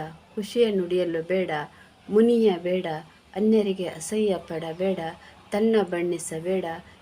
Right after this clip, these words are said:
ಇದಿರು ಹಳೆಯಲು ಬೇಡ, ಇದೇ ಅಂತರಂಗ ಶುದ್ಧಿ, ಇದೇ ಬಹಿರಂಗ ಶುದ್ಧಿ, ಇದೇ ನಮ್ಮ ಕೂಡಲ ಸಂಗಮ ದೇವ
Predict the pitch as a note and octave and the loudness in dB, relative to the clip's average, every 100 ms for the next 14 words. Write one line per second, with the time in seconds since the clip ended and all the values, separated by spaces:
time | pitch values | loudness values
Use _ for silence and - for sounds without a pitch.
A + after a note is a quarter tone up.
0 | - A3 G3+ B3 A3+ F#3 F3 E3+ E3+ E3 | -12 -6 2 4 4 0 -2 -2 -2 -6
1 | E3 F#3+ F#3 E3+ F3+ - - - G3 A#3+ | -4 -2 -2 -4 -8 -10 -10 -6 4 4
2 | G#3 F3+ F3 F3 E3+ E3+ E3+ D#3+ A3 G3 | 4 -2 -6 -8 -8 -6 -6 -4 -4 -4
3 | - F3 - - - - G3 A3 G#3 F3+ | -6 -10 -12 -20 -18 -6 2 2 2 -4
4 | F3 E3+ E3 D#3+ D#3+ - F#3+ E3 E3+ - | -8 -8 -6 -6 -6 -6 -6 -6 -8 -8
5 | - - - G3 G#3+ G3+ F3 E3 D#3 D#3+ | -20 -12 -2 0 2 2 0 -4 -6 -8
6 | - G3 F#3 E3+ E3 E3 - F3 F3 E3 | -6 -4 -2 -4 -8 -10 -6 -6 -4 -6
7 | E3 E3 E3 F3 | -8 -8 -8 -8